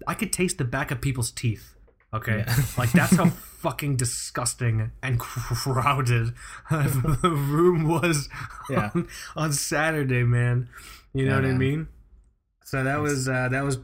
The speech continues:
Speaker 1: that was, that was pretty intense. So that outside area was really, really cool. Plus, we, in the process of us being out there and taking photos, we met a lot of really cool, um, listeners.
Speaker 2: Yeah, took
Speaker 1: You
Speaker 2: some,
Speaker 1: know?
Speaker 2: took some good time to just, like, chat out there, and, um,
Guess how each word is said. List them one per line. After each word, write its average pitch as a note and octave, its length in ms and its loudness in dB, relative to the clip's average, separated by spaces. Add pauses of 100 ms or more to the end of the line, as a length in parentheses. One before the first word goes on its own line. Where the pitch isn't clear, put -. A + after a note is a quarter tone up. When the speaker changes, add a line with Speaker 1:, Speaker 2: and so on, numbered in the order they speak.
(140)
Speaker 1:
that C3+ 160 -6
was, C3+ 140 0
that - 300 -10
was B2 100 -4
pretty C3+ 280 0
intense. B2 340 -2
So C3 80 -4
that C3+ 200 -2
outside B2+ 340 0
area A#2 280 0
was A#2 160 -2
really, B2 200 0
really A2+ 200 -2
cool. A#2 260 -4 (240)
Plus, A#3 200 -2
we, E3 460 -2
in E3+ 140 0
the E3+ 60 -2
process E3+ 360 -2
of C#3 120 -2
us C#3 120 0
being C#3 240 -2
out A#2 180 0
there A#2+ 140 -2
and A2+ 80 -2
taking A#2 280 -4
photos, A2 320 -6
we B2 60 -2
met B2 140 -2
a A#2 60 -2
lot A#2 180 -2
of G#2+ 60 -4
really A2 260 -2
cool, G#2 440 -8
um, - 280 -20 (680)
listeners. F#3 300 2
Speaker 2:
Yeah, C4 160 0 (340)
took F3+ 140 0
Speaker 1:
You - 60 -8
Speaker 2:
some, E3+ 140 2
Speaker 1:
know? C3+ 220 -2
Speaker 2:
took D#3 160 -2
some D3+ 380 -2
good C#3 220 0
time B2+ 420 0
to A#2 180 0
just, A2+ 280 -2
like, G#2 300 -2
chat C#3 300 -2
out B2 240 -2
there, A2+ 500 0
and, G2 320 -4
um, G2 420 -6